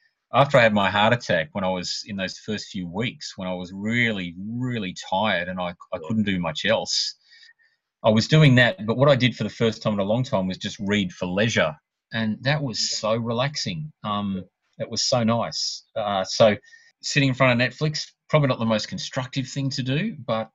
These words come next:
Speaker 1: uh, sometimes that's all you can do, I think, like you
Speaker 2: Yeah.
Speaker 1: just said.
Speaker 2: Yeah. And, like, I think if, as long as there's intent behind it, it has a, has a place.
Speaker 1: Yeah. Yeah, that's, that's, that's very true.
Speaker 2: Yeah.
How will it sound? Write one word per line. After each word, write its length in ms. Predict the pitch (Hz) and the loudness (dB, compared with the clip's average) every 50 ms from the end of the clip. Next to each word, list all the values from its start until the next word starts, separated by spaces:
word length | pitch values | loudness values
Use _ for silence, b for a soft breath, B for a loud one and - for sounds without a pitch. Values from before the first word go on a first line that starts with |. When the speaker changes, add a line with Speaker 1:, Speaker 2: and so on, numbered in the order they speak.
| _ - | _ -12
Speaker 1:
uh, 440 | 110 107 107 104 104 104 101 98 95 95 _ _ - | -8 -8 -6 -6 -6 -6 -8 -8 -10 -12 _ _ -8
sometimes 500 | - - 135 131 123 135 135 131 120 117 | -2 0 0 0 2 2 2 2 0 0
that's 200 | 117 110 - 120 | -2 -4 -2 0
all 100 | 113 107 | 0 0
you 140 | 95 92 | 0 -2
can 240 | - - 113 117 117 | -2 0 0 0 0
do, 160 | 107 92 82 | 0 -2 -2
I 100 | 82 78 | -4 -4
think, 320 | 76 - 110 139 151 - - _ _ _ _ _ _ _ | -4 -4 -6 -6 -6 -8 -10 _ _ _ _ _ _ _
like 140 | - 104 95 - | -8 -6 -4 -4
you 60 | 113 | -4
Speaker 2:
Yeah. 40 | 92 | -4
Speaker 1:
just 220 | 92 90 - - | -4 -4 -6 -6
said. 280 | - 107 90 78 76 - _ _ _ _ _ _ _ _ _ - | -6 -6 -6 -6 -10 -14 _ _ _ _ _ _ _ _ _ -16
Speaker 2:
Yeah. 300 | 139 131 - 98 175 - - _ _ _ _ _ - | -12 -10 -8 -8 -8 -10 -14 _ _ _ _ _ -8
And, 280 | 123 123 123 120 - 123 | -6 -6 -6 -8 -8 -8
like, 160 | 135 120 - | -8 -8 -6
I 20 | 139 | -4
think 160 | 147 143 127 | -4 -2 -2
if, 160 | 123 113 - | -4 -4 -6
as 100 | - 123 | -4 -4
long 100 | 151 147 | -2 -2
as 60 | 120 | 0
there's 180 | 117 113 104 107 | 0 0 0 -2
intent 280 | 104 95 - 127 - - | -6 -6 -4 -6 -4 -4
behind 380 | 95 90 - 110 113 120 127 | -6 -8 -6 -6 -6 -6 -6
it, 80 | 117 95 | -8 -8
it 100 | 95 95 | -6 -6
has 140 | 104 95 98 | -8 -6 -8
a, 80 | 95 - - | -10 -10 -10
has 140 | 107 92 92 | -10 -10 -12
a 40 | |
place. 480 | 80 _ - 110 107 104 - - - _ _ _ _ _ | -12 _ -8 -8 -8 -8 -10 -16 -20 _ _ _ _ _
Speaker 1:
Yeah. 300 | - 123 110 175 156 - - _ _ _ _ _ _ - | 2 2 2 2 2 -4 -8 _ _ _ _ _ _ -4
Yeah, 240 | 95 87 82 78 76 - | -2 -2 -2 -2 -2 0
that's, 300 | 104 92 - - - - | -2 -2 -2 -4 -6 -4
that's, 380 | - 104 92 - - - - - - | -2 -2 -2 -2 -4 -8 -8 -8 -8
that's 160 | 95 90 - | -10 -8 -8
very 160 | - 90 80 | -6 -6 -6
true. 320 | 76 - - 90 80 - 151 - _ _ _ _ _ _ _ _ - | -6 -6 -6 -4 -6 -6 -8 -10 _ _ _ _ _ _ _ _ -20
Speaker 2:
Yeah. 300 | 113 104 101 95 92 90 | -20 -18 -18 -18 -20 -20